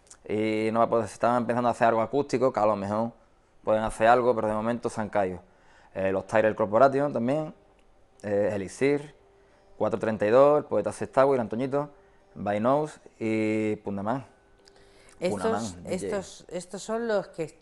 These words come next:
Speaker 2: los que ya están más Fitoscopia, que
Speaker 1: Más
Speaker 2: viene,
Speaker 1: Fitoscopia.
Speaker 2: que
Speaker 1: Faltan
Speaker 2: viene
Speaker 1: grupos
Speaker 2: aquí.
Speaker 1: que este año, porque por H por B no han podido venir, pero que han tocado también prácticamente todos los años, Inferno, que no han
Speaker 2: Es
Speaker 1: podido
Speaker 2: verdad.
Speaker 1: también porque están, van a empezar a grabar, eh, Espiral también han colaborado, en fin.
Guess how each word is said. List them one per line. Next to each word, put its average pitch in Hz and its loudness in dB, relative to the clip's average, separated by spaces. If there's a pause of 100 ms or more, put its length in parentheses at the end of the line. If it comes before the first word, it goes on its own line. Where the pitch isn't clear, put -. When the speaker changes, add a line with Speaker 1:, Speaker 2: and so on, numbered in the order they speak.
(100)
Speaker 2:
los 156 -2
que 160 -4
ya 160 -2
están 202 -6 (260)
más 185 0 (440)
Fitoscopia, 160 -6 (200)
que 147 -6
Speaker 1:
Más 139 -4
Speaker 2:
viene, 139 -6
Speaker 1:
Fitoscopia. 110 -6
Speaker 2:
que 151 -8
Speaker 1:
Faltan 131 2
Speaker 2:
viene 120 2
Speaker 1:
grupos 135 2
Speaker 2:
aquí. - 0
Speaker 1:
que 123 2
este 123 -2
año, 123 0
porque 110 -2 (300)
por 117 4
H 117 0
por 117 2
B 113 2
no 113 0
han 113 0
podido 107 2
venir, 104 -4 (220)
pero 85 -2
que - 0
han 104 2
tocado 104 4
también 104 -6 (400)
prácticamente 101 -6
todos 98 -4
los 98 -4
años, 104 -4
Inferno, 104 0 (500)
que 92 -12
no 95 -2
han 123 -4
Speaker 2:
Es 151 -8
Speaker 1:
podido 107 2
Speaker 2:
verdad. 107 -6
Speaker 1:
también 101 -6
porque 98 -4
están, 101 -4
van 101 -6
a - -6
empezar 101 -6
a 95 -4
grabar, 104 0 (400)
eh, 104 2
Espiral 104 2
también 101 -8
han 101 -12
colaborado, 98 -2
en - -20
fin. 98 -12